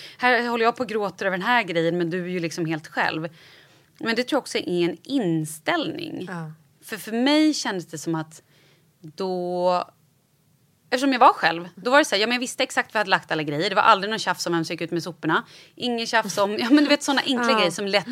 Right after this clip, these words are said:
Speaker 1: blir
Speaker 2: Ja.
Speaker 1: när man
Speaker 2: Mm.
Speaker 1: är ett par och också om man har en, en liten och kanske inte sover och, och man någonstans försöker
Speaker 2: Mm.
Speaker 1: få det jämställt.
Speaker 2: Mm.
Speaker 1: Och speciellt med första barnet så kanske. Men, eh, så att jag tyckte att det var lite skönt också, för då visste jag, vi hade våra rutiner och det var extremt mycket. Vi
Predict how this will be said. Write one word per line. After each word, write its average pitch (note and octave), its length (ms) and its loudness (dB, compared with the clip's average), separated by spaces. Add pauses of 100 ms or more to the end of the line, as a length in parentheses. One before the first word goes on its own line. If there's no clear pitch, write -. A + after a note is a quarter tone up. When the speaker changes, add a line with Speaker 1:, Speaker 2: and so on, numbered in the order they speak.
(100)
Speaker 1:
blir G3+ 420 0
Speaker 2:
Ja. F#3 340 -4
Speaker 1:
när G3+ 160 4
man F#3+ 260 0 (280)
Speaker 2:
Mm. G#3+ 140 -6
Speaker 1:
är F3+ 220 8
ett E3+ 160 -2
par D#3 480 2
och F#3 140 -4
också F3 240 0
om D#3+ 60 0
man E3 80 2
har D#3+ 220 4
en, D#3+ 240 -2
en F#3 160 -4
liten E3 320 -2
och D3+ 80 -2
kanske E3+ 200 -4
inte E3 140 -6
sover D#3+ 400 0
och, D3+ 120 -2 (160)
och - 200 -10
man F3 260 2
någonstans D#3+ 380 -2
försöker D#3+ 200 -8
Speaker 2:
Mm. G3 80 -10
Speaker 1:
få E3+ 80 0
det D#3+ 60 0
jämställt. E3 1080 -2
Speaker 2:
Mm. E3+ 360 -10 (120)
Speaker 1:
Och F3 80 -14
speciellt F3+ 300 -6
med E3+ 140 -2
första E3+ 280 -6
barnet D#3 380 -8
så - 100 -12
kanske. D3 360 -10 (300)
Men, A3 300 -2
eh, G#3+ 180 -2
så - 80 -4
att B3 80 -4
jag A3 100 -2
tyckte C#4+ 200 -6
att - 60 -8
det G#3 80 -4
var D#3+ 100 -4
lite F#3 220 -8
skönt C4+ 420 -2
också, D#3+ 160 -14
för G3 40 -18
då C#4+ 60 -2
visste E4 320 -8
jag, G4 80 -6
vi G#3 80 -6
hade C4+ 260 -2
våra B3+ 160 2
rutiner A#3+ 360 -4
och D3+ 80 -4
det D3+ 60 -8
var G3 80 -4
extremt - 680 -8
mycket. D#3 240 -10
Vi A3+ 240 -8